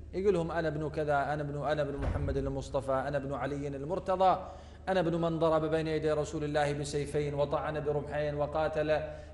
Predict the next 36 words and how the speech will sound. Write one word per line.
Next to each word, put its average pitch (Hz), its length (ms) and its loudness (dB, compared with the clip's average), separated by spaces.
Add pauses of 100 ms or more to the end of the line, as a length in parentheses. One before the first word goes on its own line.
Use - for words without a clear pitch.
ببدر 160 420 2
وحنين، 156 600 0
هاجر 170 460 4
الهجرتين، 160 720 2
بايع 170 340 8
البيعتين، 175 720 4
مكي 190 380 2
مدني 202 440 2
خيفي 208 440 4
عقبي" 214 480 4
إلى 208 100 6
آخره. 233 640 6 (420)
"أنا 240 160 8
ابن 226 180 4
ع-، 190 260 4
أنا، 220 260 6
أنا 233 100 6
ابن 226 160 6
علي 226 380 8
المرتضى، 247 680 6 (500)
أنا 208 140 6
ابن 196 140 2
محمد 202 440 2
المصطفى، 196 500 2
أنا 196 240 4
ابن 190 140 4
علي 196 340 4
المرتضى، 202 440 0
أنا 214 280 0
ابن 220 200 0
خديجة 202 540 2
الكبرى، 202 340 2
أنا 202 300 4
ابن 220 200 4
فاطمة 220 480 6
الزهراء"، 202 760 4